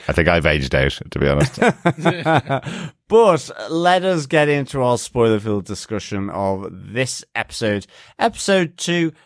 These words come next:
Speaker 2: of Echo Loak. Uh, just before we get into some of the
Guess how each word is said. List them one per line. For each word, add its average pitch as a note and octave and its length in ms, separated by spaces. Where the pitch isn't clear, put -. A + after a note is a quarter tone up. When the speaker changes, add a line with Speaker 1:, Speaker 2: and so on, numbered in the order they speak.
Speaker 2:
of C3+ 520
Echo A2 560
Loak. A#2+ 680
Uh, B2+ 240
just C3+ 420
before D3 320
we A#2+ 100
get A2+ 140
into G#2+ 240
some G2+ 220
of F#2+ 140
the F#2 260